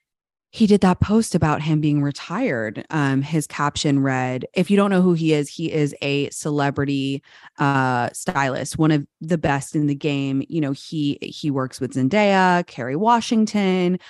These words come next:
Hunter Schafer, um, Meg Thee Stallion. I mean, he is, like, responsible for some of the most iconic looks in the past, uh, in the past, you know, couple years. And then on Monday, I think it was, he, or Tuesday, he wrote,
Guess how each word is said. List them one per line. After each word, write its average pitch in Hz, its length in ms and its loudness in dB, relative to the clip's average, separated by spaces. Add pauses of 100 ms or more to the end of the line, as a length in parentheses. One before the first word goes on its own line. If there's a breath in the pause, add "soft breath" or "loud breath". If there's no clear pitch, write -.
(140 loud breath)
Hunter 143 300 -2
Schafer, 196 880 2
um, 135 320 2
Meg 135 180 -2
Thee 151 60 -10
Stallion. 196 580 0
I - 140 -2
mean, 156 160 2
he 170 260 -4
is, 156 160 0
like, 135 340 -4 (380 loud breath)
responsible 151 560 2
for 147 140 -4
some 147 160 -2
of 143 60 2
the 135 60 0
most 135 280 -2
iconic 139 640 -2 (160)
looks 135 500 -4
in 139 140 2
the 135 80 0
past, 123 680 -4
uh, 131 480 -2 (1000 soft breath)
in 180 140 6
the 170 80 6
past, 139 760 -2 (300)
you 143 160 -4
know, 131 220 -4 (140)
couple 131 280 0
years. 151 480 -2
And 160 180 0
then 156 280 2 (200)
on 151 440 0
Monday, 156 520 2
I 135 60 -6
think 139 160 -4
it 135 140 -6
was, 143 420 -2
he, 143 440 -2
or 147 200 -4
Tuesday, 175 400 0
he 139 100 -2
wrote, 135 320 0